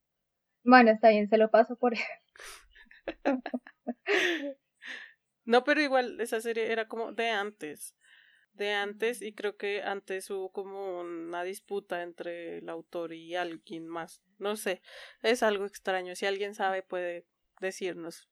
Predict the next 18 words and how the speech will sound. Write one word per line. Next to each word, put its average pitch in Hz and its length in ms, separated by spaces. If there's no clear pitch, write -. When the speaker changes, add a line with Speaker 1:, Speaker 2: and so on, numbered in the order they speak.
Speaker 2:
y 185 120
omitan 185 460
nuestra 175 300
ignorancia. 190 760
<laughs> 285 500
Speaker 1:
<laughs> 247 680
Pero 285 440
sí 311 120
me 302 120
parece 277 380
que 277 120
se 277 140
quedaron 269 440
ahí, 233 420
eh, 220 200
trabados 220 600
y 214 220
ya 196 400